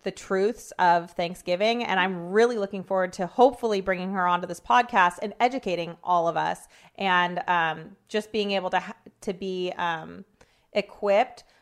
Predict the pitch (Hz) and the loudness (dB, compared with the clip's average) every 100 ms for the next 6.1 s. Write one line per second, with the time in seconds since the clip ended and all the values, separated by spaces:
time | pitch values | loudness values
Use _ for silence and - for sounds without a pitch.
0 | _ 190 185 190 185 170 175 185 190 180 | _ -8 -6 -4 2 4 4 2 0 -2
1 | 180 170 165 185 - 190 190 226 - 269 | 2 0 0 -8 -6 -6 -4 -4 -4 -6
2 | 269 277 277 - 277 285 262 285 302 427 | -6 -8 -8 -8 -8 -8 -6 -6 -2 0
3 | 294 214 202 196 202 196 202 - 180 175 | 2 2 2 2 2 0 -6 -4 -2 -2
4 | 175 185 180 - - 180 175 175 180 170 | -4 -6 -6 -8 -2 0 0 -2 -2 0
5 | 170 160 160 - 180 175 175 170 160 - | 0 -2 -4 -10 -8 -8 -6 -4 -4 -8
6 | _ | _